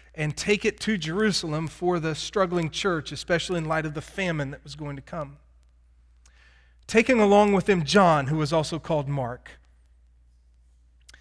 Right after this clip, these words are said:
Now there were at Antioch, in the church that was there, prophets and teachers. Barnabas and Simeon, who was called Niger, and Lucius of Cyrene, and Manaen,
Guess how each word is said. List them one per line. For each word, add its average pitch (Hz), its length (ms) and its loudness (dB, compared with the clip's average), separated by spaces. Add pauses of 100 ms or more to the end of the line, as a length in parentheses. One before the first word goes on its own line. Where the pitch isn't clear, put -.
(360)
Now 180 180 2
there 202 100 6
were 247 200 4
at - 140 0
Antioch, 175 640 2
in 180 60 0
the 170 60 -2
church - 380 0
that 214 100 -10
was 151 180 -8
there, 151 240 -2
prophets - 520 0
and 156 140 -6
teachers. - 640 -8 (720)
Barnabas 185 640 4
and 151 140 -4
Simeon, 190 540 0
who 185 80 0
was 175 180 -6
called 165 220 -4
Niger, 156 500 0
and 156 200 -4
Lucius 196 400 -2
of 185 80 -6
Cyrene, 180 600 0
and 151 120 -6
Manaen, 170 460 -2